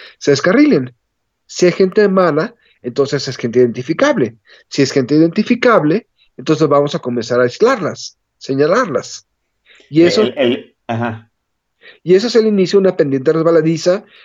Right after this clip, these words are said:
Speaker 1: que puede llevar a cosas como las que vimos en la Alemania nazi, en un caso extremo.
Speaker 2: Eh, eh, ahorita que lo estás comentando, veo, eh, eso que estás diciendo como el efecto que tuvo López Obrador, eh, cuando el desafuero, ¿no?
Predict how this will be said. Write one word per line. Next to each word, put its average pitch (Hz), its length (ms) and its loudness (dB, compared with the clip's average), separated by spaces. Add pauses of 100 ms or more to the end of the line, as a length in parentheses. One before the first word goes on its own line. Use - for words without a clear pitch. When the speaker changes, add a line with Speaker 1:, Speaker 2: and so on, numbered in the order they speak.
(140)
Speaker 1:
que 160 140 -2
puede 180 300 2
llevar 156 260 4
a 160 60 -2
cosas 151 280 -8
como 143 160 -2
las 113 100 -6
que 123 100 -8
vimos 139 220 -2
en 139 60 -2
la 117 60 2
Alemania 113 420 -2
nazi, 220 400 -2
en 123 120 0
un 120 200 0
caso 117 220 -2
extremo. 110 480 0 (1800)
Speaker 2:
Eh, 123 160 -2 (560)
eh, - 160 -20 (280)
ahorita 127 360 0
que 139 140 -6
lo 127 100 -8
estás 139 240 -6
comentando, 139 680 -2
veo, 135 520 0 (460)
eh, 120 160 -6
eso 131 200 -10
que 131 60 -10
estás 127 240 -6
diciendo 127 480 -10
como 107 460 -6
el 107 120 -4
efecto 123 520 -8
que - 80 -12
tuvo 117 600 -6 (200)
López 123 420 -4
Obrador, 117 640 0
eh, 95 380 -4
cuando 107 260 -6
el 101 80 -10
desafuero, 165 520 -6
¿no? 156 260 -14